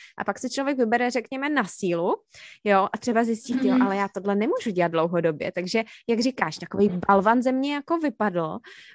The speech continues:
Speaker 1: eh, v tom, že jo, já asi do konce života budu zkoušet různý věci a nabalovat různý věci a zkoumat různý věci a to je, a to je v pohodě. Takže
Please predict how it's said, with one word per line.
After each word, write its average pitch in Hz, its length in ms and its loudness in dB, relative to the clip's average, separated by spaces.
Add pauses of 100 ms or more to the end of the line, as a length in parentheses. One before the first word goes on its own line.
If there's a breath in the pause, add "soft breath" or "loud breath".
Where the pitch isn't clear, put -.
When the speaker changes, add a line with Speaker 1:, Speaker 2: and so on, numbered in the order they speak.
(140)
Speaker 1:
eh, 214 120 2
v - 180 -12
tom, 208 260 4
že 220 280 0 (360 soft breath)
jo, 254 180 0
já 320 140 0
asi 226 260 -2
do 220 100 2
konce 240 300 -4
života 247 320 -2
budu 220 240 -2
zkoušet 240 400 -6
různý 185 300 0
věci 175 300 -2
a - 80 -4
nabalovat 185 540 0
různý 175 320 -2
věci 175 420 -2
a 175 120 0 (720 loud breath)
zkoumat 214 560 4
různý 190 320 0
věci 190 240 -6
a 202 140 -12
to 220 80 -2
je, 220 160 2
a 202 240 -8
to 220 120 -4
je 214 100 2
v - 80 -10
pohodě. 196 440 0
Takže 190 480 -4